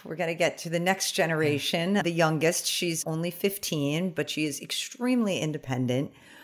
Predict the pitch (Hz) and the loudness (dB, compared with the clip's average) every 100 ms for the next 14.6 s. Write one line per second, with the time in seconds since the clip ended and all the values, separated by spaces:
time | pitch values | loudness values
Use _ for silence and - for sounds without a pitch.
0 | - - 175 185 190 180 170 170 - 151 | -20 -2 4 6 6 6 4 4 2 4
1 | 147 147 156 160 170 170 - 175 165 151 | 4 2 0 2 2 2 0 2 4 2
2 | 143 147 151 147 143 - 160 156 180 180 | 0 -2 -2 -2 -2 0 0 2 6 6
3 | 208 226 247 196 151 208 - 190 156 170 | 6 2 4 6 6 4 0 0 2 0
4 | - - 151 156 147 147 135 143 139 143 | -2 -2 0 2 2 2 0 0 -2 -4
5 | 143 127 127 131 131 131 135 - - - | -4 -2 -2 0 2 2 -2 -8 -18 -16
6 | - - 135 143 135 135 139 131 131 131 | -10 -8 -6 -2 0 2 2 2 0 0
7 | - 127 131 131 131 131 131 131 135 123 | -2 -4 -2 -2 0 -2 -2 -2 -2 -4
8 | 123 123 123 123 120 120 120 117 - 131 | -2 -2 -4 -8 -6 -6 -6 -6 -6 -8
9 | 131 117 - - - - _ - 160 151 | -6 -10 -14 -20 -20 -20 _ 0 2 2
10 | 151 156 156 156 156 175 165 - - 240 | -2 0 -2 -2 -2 -2 -2 -6 -2 0
11 | 208 170 160 170 165 - 233 247 262 - | 2 0 2 4 4 -2 0 0 0 -4
12 | 214 190 185 - 170 - - 156 147 147 | -6 -6 -8 -4 -4 -4 -6 -6 -4 -4
13 | 147 139 139 135 - 131 143 131 - - | -4 -2 -4 -4 -10 -8 -6 -6 -8 -8
14 | - - - 143 117 | -8 -12 -14 -12 -12